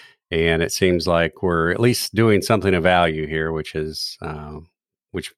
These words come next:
pleases me quite a bit. So I also want to ask you, if you would please, if you get a chance to leave a review or leave stars or whatever it is that your podcasting app allows you to do, I would appreciate that.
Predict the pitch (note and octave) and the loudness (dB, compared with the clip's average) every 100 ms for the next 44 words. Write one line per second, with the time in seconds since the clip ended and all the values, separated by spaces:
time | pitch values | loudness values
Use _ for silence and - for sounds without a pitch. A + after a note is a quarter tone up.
0 | _ _ - - - C3+ F#2 E2 F2+ D#2 | _ _ -20 -2 2 4 2 0 2 0
1 | D2+ E2+ D#2 D2+ D2+ - _ - - - | 0 -2 0 -2 -2 -4 _ -20 -20 -20
2 | - _ _ _ _ - G2 F#2 F#2+ A2+ | -20 _ _ _ _ -2 2 6 4 4
3 | A2+ G2 G2 F2 F2+ G2 G2+ - - E2+ | 4 4 4 2 2 2 0 -2 -2 -2
4 | E2+ F2+ E2+ - E2+ F2+ D#2+ - E2+ F2+ | 0 0 -2 -2 0 0 -2 -2 0 0
5 | G2 F#2 - - F2 F2 - F#2+ F#2 - | -2 -6 -10 -6 -2 -2 0 2 2 0
6 | D#2+ F2+ E2+ E2 D#2 F2 F#2+ A#2 C#3 - | 0 0 2 2 2 2 4 4 0 -6
7 | _ _ _ _ E2 D#2+ D#2+ D#2+ D#2 D#2+ | _ _ _ _ 0 2 2 2 2 0
8 | D#2+ - F#2+ F2+ - G2 G#2 A#2 B2 - | -4 0 2 2 2 4 6 6 4 2
9 | D#2 D#2 F#2 F2+ F2 E2+ F2 F#2 F2 E2+ | 0 2 2 2 2 2 2 0 -2 -4
10 | D#2+ - E2 E2 E2 - F2+ F2 - F2+ | -4 -4 0 2 2 2 2 2 2 0
11 | - E2+ E2 F#2 - E2 F2 E2+ E2+ D#2+ | 0 -2 0 -2 2 2 2 2 -2 0
12 | F#2 G2+ A2 E2+ D2 D2+ - G2 - F2+ | 2 2 0 -2 -2 -4 0 0 2 0
13 | F2 F#2+ G2+ | 2 2 2